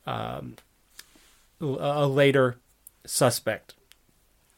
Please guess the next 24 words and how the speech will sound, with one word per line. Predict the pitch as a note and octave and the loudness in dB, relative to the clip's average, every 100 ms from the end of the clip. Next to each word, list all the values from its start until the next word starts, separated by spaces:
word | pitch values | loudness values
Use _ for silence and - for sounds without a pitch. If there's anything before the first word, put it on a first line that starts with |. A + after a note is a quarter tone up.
| _ - | _ 4
as | C#3+ A#2+ | 4 4
the | |
police | C3 A#2+ A#2 | -4 -2 -2
had | - B2 | 0 -2
problems | - A2+ A2+ A2 | 0 -2 -2 -4
finding | - G2 G2 | -4 -4 -4
anyone | G2 A#2 | -8 -10
else. | A#2+ - - - - - _ | -12 -14 -20 -20 -20 -20 _
But | F#3+ G3 F#3+ | 8 8 8
anyway, | F3+ B2+ G#2+ - _ _ _ _ _ _ _ | 6 6 2 -6 _ _ _ _ _ _ _
yeah, | D#3+ C#3+ | 6 6
so | D#3 G3 | 4 8
S | A3 G3+ | 8 8
and | F#3+ | 2
Z, | E3+ | 2
they, | D#3+ | 2
they're | E3+ F3+ F3+ | 0 4 4
from | E3 | 4
this, | D3+ D3 - F3 | 2 0 -4 -10
this | D3 - _ _ _ _ _ D#3 C3+ | -10 -10 _ _ _ _ _ -12 -4
gang | B2 C#3+ C#3+ C3+ C3 | 6 6 6 4 2
of | A#2+ | 0
juvenile | A2+ A#2+ C3+ B2+ B2+ | -2 0 2 6 6
delinquents | B2 A2+ A#2+ A2 A#2+ A#2+ - - | 6 4 2 0 -2 -2 -4 -8